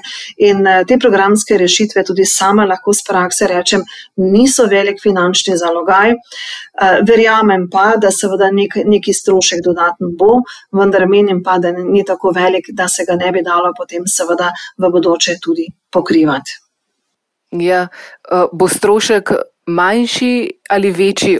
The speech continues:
Speaker 2: od glob za kršitelje? Eh, kot sem prebrala, bojo tudi kazni, ne?
Speaker 1: Ja, definitivno bo strošek manjši,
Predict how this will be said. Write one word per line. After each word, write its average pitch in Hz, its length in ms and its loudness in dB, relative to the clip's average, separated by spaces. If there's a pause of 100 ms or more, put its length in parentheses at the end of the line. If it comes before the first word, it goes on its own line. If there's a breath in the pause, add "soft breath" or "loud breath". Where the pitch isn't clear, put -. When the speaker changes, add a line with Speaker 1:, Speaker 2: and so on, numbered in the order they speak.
Speaker 2:
od 175 260 0 (120)
glob 180 540 0
za 160 220 -6
kršitelje? 147 760 -2
Eh, - 600 -8
kot - 160 -4
sem 190 120 0
prebrala, 185 480 2
bojo 190 220 2
tudi 202 220 -4
kazni, 170 580 -4
ne? 131 180 -4 (560 soft breath)
Speaker 1:
Ja, 175 300 0 (180)
definitivno 208 1040 2
bo 165 140 0
strošek 190 480 2 (100)
manjši, 190 640 2